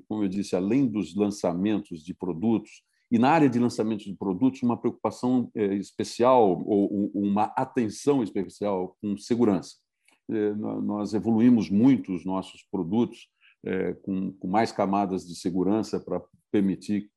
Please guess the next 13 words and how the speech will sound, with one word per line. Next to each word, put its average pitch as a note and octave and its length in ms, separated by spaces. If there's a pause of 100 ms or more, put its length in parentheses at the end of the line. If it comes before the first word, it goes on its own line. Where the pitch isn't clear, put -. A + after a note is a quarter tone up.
(120)
com G#2 160
que G#2 240
o, F#2+ 240
a G2 60
utilização G2+ 640
dessas F#2+ 360
nuvens F2+ 420
públicas, F2 540
ou F2 160
de D#2 80
você E2 200
utilizar, E2+ 560 (480)
eh, F#2 440